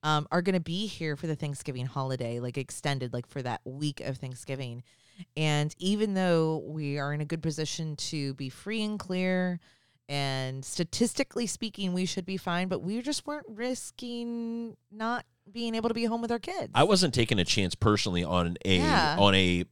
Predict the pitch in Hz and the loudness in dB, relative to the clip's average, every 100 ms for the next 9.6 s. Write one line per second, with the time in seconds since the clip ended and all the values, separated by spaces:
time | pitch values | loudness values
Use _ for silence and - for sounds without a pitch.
0 | - - 120 101 - 104 87 78 67 - | -6 8 10 10 6 4 2 2 -6 -10
1 | - - 170 - - - 196 175 143 143 | -12 -8 -8 -10 -18 -10 -2 2 4 2
2 | 143 - 139 110 151 139 131 262 - 120 | -2 -4 2 6 6 10 10 10 8 6
3 | 117 107 98 85 - - 117 - 117 107 | 6 4 6 4 0 4 4 4 2 2
4 | - 101 98 - 95 92 90 90 151 143 | 0 0 0 0 0 0 -2 -4 -6 -6
5 | 131 - 95 92 95 - 143 190 226 277 | -8 -6 -2 2 0 -2 -2 0 2 2
6 | 262 240 160 - 135 113 123 151 104 101 | 0 0 -2 -2 2 2 4 4 4 4
7 | 107 98 87 92 196 - 113 98 - - | 4 4 0 -2 -2 0 2 2 -2 -6
8 | _ _ - 101 104 - 120 156 113 92 | _ _ 0 4 4 6 8 8 8 2
9 | 95 82 - 76 - - | -2 -2 -4 -6 -8 -10